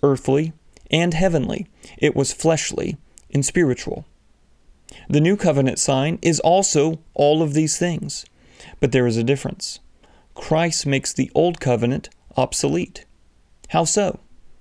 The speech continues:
Well, Jeremiah contrasts the new covenant with the Mosaic covenant when he says that the new covenant is not like the covenant that I made with their fathers on the day when I took them by the hand to bring them out of the land of Egypt.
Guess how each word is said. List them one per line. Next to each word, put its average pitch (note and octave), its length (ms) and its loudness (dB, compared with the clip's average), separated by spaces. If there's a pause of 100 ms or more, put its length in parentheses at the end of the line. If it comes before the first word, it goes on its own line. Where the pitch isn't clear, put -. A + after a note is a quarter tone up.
(440)
Well, B2+ 160 -2
Jeremiah D3 580 2
contrasts C3+ 540 0
the C3 120 -2
new E3 180 2
covenant B2 440 2 (180)
with D3 200 -2
the D#3 60 4
Mosaic D#3 460 2
covenant A#2 440 0
when C#3 140 2
he C3 80 2
says C#3+ 440 0 (160)
that C#3 140 -2
the D3+ 80 2
new D#3+ 160 2
covenant C#3+ 520 0
is C3+ 240 0 (220)
not D3 380 2
like D#3 240 -2
the C#3+ 100 2
covenant B2 500 2
that C3 140 2
I B2+ 80 4
made B2+ 260 2
with A#2+ 140 0
their A#2+ 160 0
fathers A#2+ 500 2
on C3 140 2
the A#2+ 100 2
day B2+ 280 2
when B2 180 0
I A#2 80 0
took - 300 -4
them B2 280 -2 (720)
by C3+ 200 4
the C3+ 100 2
hand A2+ 360 0
to B2+ 100 0
bring A#2+ 260 0
them A2+ 140 0
out A2+ 160 0
of G#2+ 80 -2
the A2 60 0
land A2 260 0
of G#2+ 100 -4
Egypt. - 460 -4